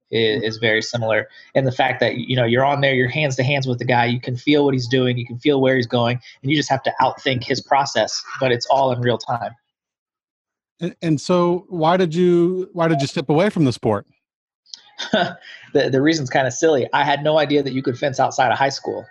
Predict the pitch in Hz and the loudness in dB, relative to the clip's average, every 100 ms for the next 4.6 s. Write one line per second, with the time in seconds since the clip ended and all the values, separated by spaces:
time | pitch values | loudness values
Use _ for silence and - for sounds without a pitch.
0 | - 143 131 135 143 131 123 113 117 - | -6 -4 -2 0 0 2 0 -2 -4 -4
1 | 135 123 123 120 - - _ 131 127 120 | -4 -2 -4 -4 -10 -20 _ -2 2 2
2 | 110 113 - 123 - 170 147 101 131 117 | 2 -2 -2 -4 0 2 2 0 0 0
3 | 123 113 117 127 139 117 120 - - 127 | 0 -2 0 2 2 0 -4 -4 -4 -6
4 | - 117 - 156 139 | -6 -10 -2 0 0